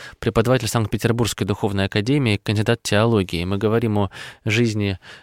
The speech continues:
ранней христианской общины и опираемся на работу, монографию нашего сегодняшнего гостя, э, «Ранняя христианская община в античном полюсе». Она перед нами открыта на компьютере, э, в виде P D F. Надеюсь, скоро ее можно будет и в виде книжки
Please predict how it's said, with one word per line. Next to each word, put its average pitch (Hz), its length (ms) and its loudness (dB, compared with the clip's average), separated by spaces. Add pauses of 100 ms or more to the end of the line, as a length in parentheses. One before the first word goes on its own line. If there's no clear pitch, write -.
ранней 110 360 0
христианской 107 640 -2
общины 165 480 0 (440)
и 107 180 -2
опираемся 110 760 2
на 92 840 -2
работу, 107 380 0
монографию 98 600 0
нашего 90 260 -8
сегодняшнего 95 540 -6
гостя, 117 440 0 (460)
э, 98 160 2
«Ранняя 101 280 2
христианская 117 500 0
община 117 320 2
в 101 60 -2
античном 104 440 -2
полюсе». 160 440 2
Она 95 120 -2
перед 95 240 -4
нами 92 240 -2
открыта 98 320 -6
на 92 140 -6
компьютере, 110 560 -2 (440)
э, 101 140 0
в 95 40 -2
виде 101 220 0
P - 140 -2
D 110 220 4
F. - 120 -2
Надеюсь, 101 320 0
скоро 98 360 -2
ее 92 160 -2
можно 92 260 -2
будет 92 320 -2
и 90 80 2
в 87 60 -2
виде 95 180 -2
книжки 123 500 0